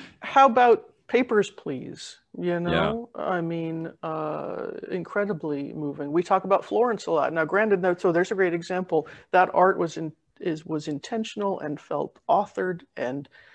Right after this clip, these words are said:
Speaker 1: and was internally consistent. It wasn't photoreal. It was an interactive comic, right? Still one of
Speaker 2: Yeah.
Speaker 1: the most moving experiences that people talk about. Thomas Was Alone,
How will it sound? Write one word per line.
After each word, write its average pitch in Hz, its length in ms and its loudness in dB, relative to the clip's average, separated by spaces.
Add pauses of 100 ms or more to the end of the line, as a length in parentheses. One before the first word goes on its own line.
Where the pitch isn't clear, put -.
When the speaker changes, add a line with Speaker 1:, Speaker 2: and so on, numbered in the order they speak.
(200)
Speaker 1:
and 165 120 0
was 156 200 0
internally 190 540 -2
consistent. 190 640 -6
It 165 100 6
wasn't 196 320 6
photoreal. 156 800 2
It 160 60 0
was 180 180 0
an 190 80 4
interactive 196 580 2
comic, - 480 -6
right? 165 260 2 (340)
Still 285 220 2
one 190 120 4
of 156 60 6
Speaker 2:
Yeah. 147 40 2
Speaker 1:
the 156 60 4
most 151 420 0
moving 156 340 -2
experiences 147 680 -8
that - 100 -12
people - 260 -8
talk - 280 -12
about. - 200 -10
Thomas 151 360 -6
Was 196 160 -4
Alone, 214 420 0